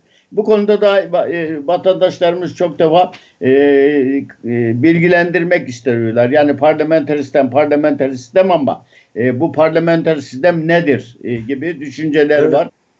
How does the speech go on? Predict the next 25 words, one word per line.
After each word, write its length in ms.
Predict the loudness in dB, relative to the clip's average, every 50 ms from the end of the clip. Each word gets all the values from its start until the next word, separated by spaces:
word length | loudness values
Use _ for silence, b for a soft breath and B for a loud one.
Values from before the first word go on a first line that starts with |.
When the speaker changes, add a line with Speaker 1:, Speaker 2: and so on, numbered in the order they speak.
| _ -4 -2
Speaker 1:
E, 200 | -2 -2 0 0
bunları 420 | -2 0 2 2 2 2 2 2
da 160 | 2 2 2 2
bir 180 | 2 2 2
açıklarsak 640 | 2 0 -4 -8 -4 -2 -2 -2 -2 -4 -6 -6 -4
iyi 120 | -2 0
olur 240 | 0 0 0 -2 -4
başkanım. 360 | -6 -6 -8 -10 -12 -14 -14 -14 _ _ _ _ _ _ _ _ _
Speaker 2:
Şimdi 420 | -18 -10 -4 0 2 2 4 4
bu 260 | 4 2 2 2 0 -2
tabii, 280 | -2 0 2 2 2 0 -2 -4 -2
e, 120 | -2 -2
güçlendirilmiş, 920 | 0 -2 -4 -6 -2 0 2 2 2 2 0 0 0 0 0 -2 -2 -4 -6 -2
e, 260 | 0 2 2 2 0
parlamenter, 800 | -2 -2 0 0 2 2 2 2 2 0 0 -2 -2 -2 -2 -2
e, 200 | -2 -2 -2 -2
sistemi, 600 | -4 -6 -8 -6 -4 -2 -2 -2 -2 -4 -6 -8 -10 _
e, 280 | -4 -4 -2 -2 -2 -4 -4 -4 -4 -6 -6 -8 -10 _ _ _ -8 -8 -8 -6 -2
elimde 340 | 0 0 2 2 2 2 0
de 100 | 0 0
bunun 240 | 0 -2 0 0 0
bir, 320 | 0 0 -2 -4 -6 -6
e, 120 | -6 -6 -8
kitapçığı 580 | -12 -8 -4 -2 -2 -2 -2 0 2 2 2
var. 160 | 2 0 -2